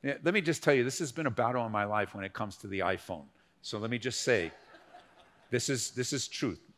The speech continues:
straight truth. This was the first year I really felt like God said, "Don't get the new model." And I didn't. I'm still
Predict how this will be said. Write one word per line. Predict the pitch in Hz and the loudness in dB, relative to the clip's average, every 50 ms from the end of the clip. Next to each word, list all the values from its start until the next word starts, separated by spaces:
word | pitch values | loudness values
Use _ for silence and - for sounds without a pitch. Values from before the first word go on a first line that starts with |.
| _ _ | _ _
straight | - - - - - 127 120 117 113 - | -12 -10 -10 -4 -2 0 0 0 -2 -4
truth. | - - 120 92 - | -8 -8 -8 -8 -6
This | - 127 - - | -6 -6 -4 -4
was | 151 131 | -4 -4
the | - 156 | -4 -6
first | 139 - - 135 135 127 - - | -6 -4 -4 -4 -4 -4 -8 -10
year | - 135 123 107 90 85 85 - _ _ _ _ _ _ _ _ _ _ _ _ | -4 0 0 0 0 -2 -6 -12 _ _ _ _ _ _ _ _ _ _ _ _
I | - 113 | 0 0
really | 110 107 104 123 127 127 143 139 | 0 0 2 2 2 2 2 0
felt | 120 - - 127 131 - | -2 0 0 0 0 2
like | 110 110 107 98 95 | 0 -2 -2 -2 -6
God | - 107 104 101 101 98 92 - - - - | -2 2 4 4 4 4 2 0 -4 -14 -18
said, | _ - - - 110 87 85 82 78 - - _ _ _ _ _ _ _ _ _ _ - - | _ -8 -4 -2 0 0 0 -2 -4 -8 -16 _ _ _ _ _ _ _ _ _ _ -20 -6
"Don't | - 131 117 107 107 107 101 | -2 -2 -2 -2 -4 -8 -6
get | - 104 92 - | -6 -6 -6 -6
the | - | -10
new | 92 92 95 | -10 -10 -10
model." | 90 87 82 76 73 - 69 69 - _ _ _ _ _ _ _ _ _ _ _ _ _ _ _ _ _ _ _ _ _ _ _ | -10 -8 -8 -8 -8 -10 -12 -16 -20 _ _ _ _ _ _ _ _ _ _ _ _ _ _ _ _ _ _ _ _ _ _ _
And | 95 98 | -2 0
I | 101 104 | 0 0
didn't. | 104 101 113 110 92 78 69 - - - - _ _ _ _ _ _ _ _ _ _ _ _ _ | 2 4 2 2 2 0 -6 -10 -16 -20 -20 _ _ _ _ _ _ _ _ _ _ _ _ _
I'm | - 92 101 98 - | -2 -2 -2 -2 -4
still | - - - - 117 113 113 113 113 117 120 | -6 -8 -6 -4 -2 0 0 0 -2 -2 -4